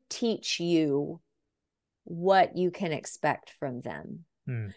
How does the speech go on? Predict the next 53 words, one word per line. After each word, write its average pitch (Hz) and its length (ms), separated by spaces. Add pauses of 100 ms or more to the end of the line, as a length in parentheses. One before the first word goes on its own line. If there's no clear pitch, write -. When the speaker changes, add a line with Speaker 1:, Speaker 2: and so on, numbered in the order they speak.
Speaker 1:
Just 311 240
like 359 200
you 302 120
are 320 80
also 247 320
trying 233 260
to 233 100
teach - 300
people 226 260
what 208 160
they 202 120
can 202 140
expect 170 380
from 185 220
you. 294 280
If - 180
you 233 160
tell 226 260
a 214 60
boss, 262 320
"Hey, 262 320 (200)
just 233 220
so 254 80
you 240 180
know, 240 480
I 202 160
don't 285 280
take, 240 500 (360)
I, 208 260
I 202 120
don't 262 220
take 269 240
work 208 220
calls 214 400
and 208 120
I 196 60
don't 185 300
check 226 280
my 202 220
work 185 340
email 190 560
after 175 420
six 185 320
thirty 170 300
P 170 240
M." 190 400 (800)
If 214 220
they 285 160
call 320 400
you 320 160
at 175 80
seven 254 340
thirty 233 400